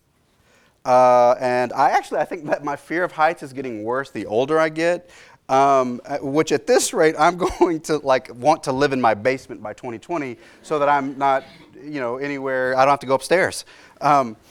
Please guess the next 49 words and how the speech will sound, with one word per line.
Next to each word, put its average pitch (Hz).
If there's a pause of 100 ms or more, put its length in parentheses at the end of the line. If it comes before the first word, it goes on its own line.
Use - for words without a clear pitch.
(260)
we, 175
it's, 180
you 196
guys 392
know 180
we 160
set 175
up, 170
um, 139
sort 143
of, 139
we 139
set 165
up 160
this 147
room 135
every 127
week. 120
It's 117
a -
cafeteria. 135
We 110
transform 123
it 123
into 117
a -
sanctuary. 104 (420)
And, 135
um, 131
one 147
of 160
our, 143
uh, 123
guys 139
on 143
our 120
setup 131
crew, 117
Albert, 120
and 110
I, 107
we 123
were 123
setting 165
up 107
that 131
light 127
back 113
there. 107